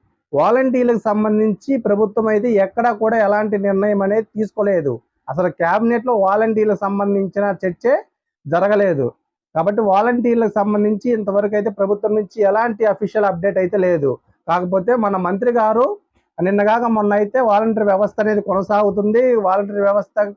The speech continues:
కొనసాగిస్తామనే దానికి మేము కట్టుబడి ఉన్నాము, మా కూటమి ప్రభుత్వం ఖచ్చితంగా వాలంటీర్ వ్యవస్థ అనేది కొనసాగిస్తుంది,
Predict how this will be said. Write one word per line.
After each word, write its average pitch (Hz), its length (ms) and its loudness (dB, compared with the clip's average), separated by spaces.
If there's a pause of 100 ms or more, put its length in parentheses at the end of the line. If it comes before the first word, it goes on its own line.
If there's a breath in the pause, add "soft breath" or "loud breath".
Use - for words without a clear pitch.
కొనసాగిస్తామనే 196 800 -2
దానికి 196 380 -2 (480)
మేము 180 140 0
కట్టుబడి 214 480 0
ఉన్నాము, 202 420 0
మా 208 160 0
కూటమి 208 420 -2
ప్రభుత్వం 202 540 -2 (380)
ఖచ్చితంగా 226 360 -2
వాలంటీర్ 202 460 2
వ్యవస్థ 202 340 0
అనేది 202 220 0
కొనసాగిస్తుంది, 202 1160 -2